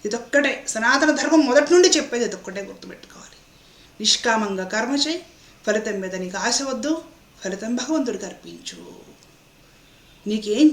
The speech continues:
చూడాలి, అన్నీ ఆయన చూస్తాడు. నీవు అనుకుంటే అన్నీ చేయగలుగుతావా? ఇది సనాతన ధర్మంలో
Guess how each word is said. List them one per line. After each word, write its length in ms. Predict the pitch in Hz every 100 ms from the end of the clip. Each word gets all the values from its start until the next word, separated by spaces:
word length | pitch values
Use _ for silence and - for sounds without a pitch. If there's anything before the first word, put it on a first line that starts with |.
| 269
చూడాలి, 320 | 226 214 240
అన్నీ 180 | 214 277
ఆయన 340 | 254 285 339 -
చూస్తాడు. 600 | 240 - 202 180 175 196
నీవు 140 | 196 202
అనుకుంటే 380 | 220 262 247
అన్నీ 140 | 214 233
చేయగలుగుతావా? 920 | 226 220 226 220 220 208 208 208 220 - - - - - -
ఇది 180 | 180 269
సనాతన 420 | - 190 214 220
ధర్మంలో 760 | 180 190 185 220 226 185 202